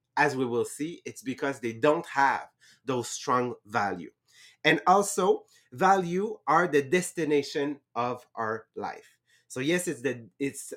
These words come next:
uh, give you the direction, but it will also be the destination, okay? So understanding that the value that we have, okay,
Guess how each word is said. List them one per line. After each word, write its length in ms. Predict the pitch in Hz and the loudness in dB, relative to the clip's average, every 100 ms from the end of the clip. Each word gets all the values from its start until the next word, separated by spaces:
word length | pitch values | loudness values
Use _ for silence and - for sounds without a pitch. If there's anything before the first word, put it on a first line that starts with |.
| - | -2
uh, 200 | 143 139 127 | 0 0 -6
give 220 | 123 175 | -4 -2
you 140 | 143 165 | -2 -4
the 140 | 131 | -2
direction, 720 | 113 131 143 180 - 202 233 - _ _ - | 2 4 2 0 -2 -2 -2 -6 _ _ -2
but 200 | 160 160 | 0 0
it 180 | 156 139 | -2 -4
will 380 | 151 147 165 165 - | -4 0 0 0 2
also 380 | 175 175 196 170 | 2 2 -2 -2
be 140 | 170 | -2
the 160 | 143 120 | 0 0
destination, 1120 | 117 165 165 - 143 131 135 - 127 95 87 | 0 -2 -2 -4 -2 0 -2 -4 -6 -6 -6
okay? 340 | - 135 147 _ _ - | -4 -2 -2 _ _ -6
So 340 | 151 143 143 156 | 2 4 4 2
understanding 800 | 180 185 170 - 151 156 170 151 | 2 2 0 -2 -2 0 -2 0
that 280 | 127 135 - _ - | 2 2 -2 _ -4
the 140 | 131 | -4
value 460 | 127 165 190 185 185 | 2 2 4 2 0
that 200 | 156 - - - | -2 -4 -16 -16
we 240 | 123 131 | -10 -8
have, 400 | 120 151 127 101 | 0 4 4 2
okay, 400 | 101 - 135 147 | -4 -4 -2 -4